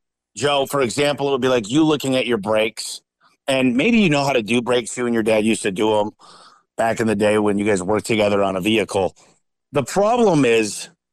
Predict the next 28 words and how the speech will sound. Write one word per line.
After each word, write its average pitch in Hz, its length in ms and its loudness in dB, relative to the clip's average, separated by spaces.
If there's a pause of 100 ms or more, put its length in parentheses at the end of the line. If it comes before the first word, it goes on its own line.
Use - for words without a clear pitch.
(140)
the 127 100 -4
brakes 185 500 -2
do 160 140 2
one 131 320 0
thing, 101 240 -4
the 101 100 -2
calipers 147 500 0
do 135 120 0
another 120 240 2
thing, 117 200 -2
the 107 60 2
rotor 110 280 2
does 107 180 0
something 98 320 -6
else. 87 380 -8
And 110 180 0
you 160 80 2
could 170 140 0
replace 135 340 -2
those 117 200 0
brakes 113 360 -2
every 131 320 0
fifteen 120 440 -2
days 104 260 0
if 95 120 -10
you 113 120 -2
don't 113 180 -2
know 104 320 0